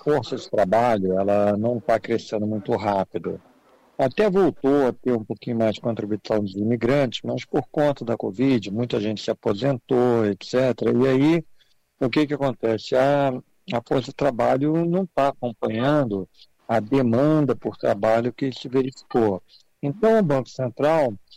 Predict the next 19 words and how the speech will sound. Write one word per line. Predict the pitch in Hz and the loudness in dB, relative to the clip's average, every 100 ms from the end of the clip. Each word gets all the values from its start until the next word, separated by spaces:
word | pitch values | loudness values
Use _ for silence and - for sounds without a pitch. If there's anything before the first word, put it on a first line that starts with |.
| - _ _ | -20 _ _
ele | 127 139 | -2 0
tá | 143 143 | 0 0
aumentando | 135 127 110 113 | 0 -2 -4 -6
a | 110 | -2
taxa | 120 110 | -2 -4
de | - | -6
juros | 143 175 127 - - | 0 0 0 -6 -2
pra | 139 151 156 - - _ - | 0 2 0 -6 -20 _ 0
ajudar | 160 151 160 120 | 0 0 -2 0
a | 156 | 2
equilibrar | 165 - 165 151 123 123 131 | 0 -2 -2 0 0 2 2
esse | 135 135 | 0 -4
processo, | - 156 156 - 123 120 107 - 98 | -6 -2 -2 -2 0 0 0 -8 -4
a | 98 101 101 _ | -2 -2 -8 _
tentar | 117 110 120 | -4 -2 -2
chegar | 117 139 117 | -2 -2 0
a | 123 | 0
uma | 120 | 0
convergência. | 131 123 123 139 120 113 101 - - | 0 2 2 2 0 0 -2 -4 -10